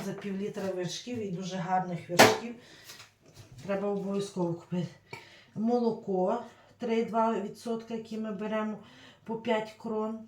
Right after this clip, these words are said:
Обов'язково це все треба взяти. Тому що, м, взагалі молоко по, ем,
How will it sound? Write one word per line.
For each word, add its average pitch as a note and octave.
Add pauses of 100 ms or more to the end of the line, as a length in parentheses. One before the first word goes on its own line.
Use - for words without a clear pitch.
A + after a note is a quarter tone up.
(640)
Обов'язково F3+
це A#3
все G#3+
треба G#3+
взяти. F3 (460)
Тому A3+
що, A#3+
м, G#3
взагалі G3+
молоко A3+ (380)
по, G#3 (360)
ем, F#3+